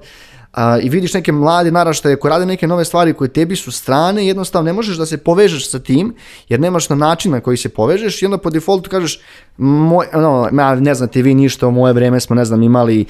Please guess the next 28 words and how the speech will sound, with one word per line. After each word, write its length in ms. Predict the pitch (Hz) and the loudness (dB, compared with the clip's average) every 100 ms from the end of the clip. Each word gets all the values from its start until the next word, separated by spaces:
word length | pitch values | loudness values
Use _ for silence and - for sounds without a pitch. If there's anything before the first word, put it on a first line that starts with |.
| - - | -8 -4
ono, 220 | 120 120 | 0 0
Korzo 400 | 110 151 151 123 | 0 2 2 0
svako 380 | 117 135 135 - | -2 0 0 0
veče, 500 | 123 131 131 123 120 | 2 2 0 0 2
Ludnica, 520 | 123 127 135 127 123 | 2 0 0 0 2
Mile 260 | 120 123 117 | 2 4 2
Basta, 360 | 113 123 - 113 | 2 0 0 -2
još 80 | |
bilo 180 | 110 117 | 0 0
je 40 | 110 | 0
stariji, 520 | - 117 127 123 113 - - | 0 0 2 2 0 -4 -4
ne 80 | 131 | -2
znam 120 | 135 | 0
šta 120 | 135 | -2
su 120 | 123 120 | -2 -2
naši 140 | 117 | 0
roditelji 200 | 120 117 | -2 -2
slušali, 400 | 113 117 113 107 | -2 -2 0 -2
Bijelo 300 | 107 127 123 | 2 2 2
dugme, 500 | 110 117 123 123 113 - - | 0 0 2 2 2 -2 -12
Čolu 640 | - - 120 123 123 120 113 - - | -8 0 4 4 4 4 2 0 -8
i 120 | - 117 | 0 2
ono, 200 | 113 107 | 2 2
Bebe 260 | 127 135 | 0 0
kako 380 | 127 120 123 117 | 0 0 0 -2
svira 460 | - 120 123 113 104 | 0 2 4 4 2
i 80 | |
to, 340 | 101 120 117 | 0 2 2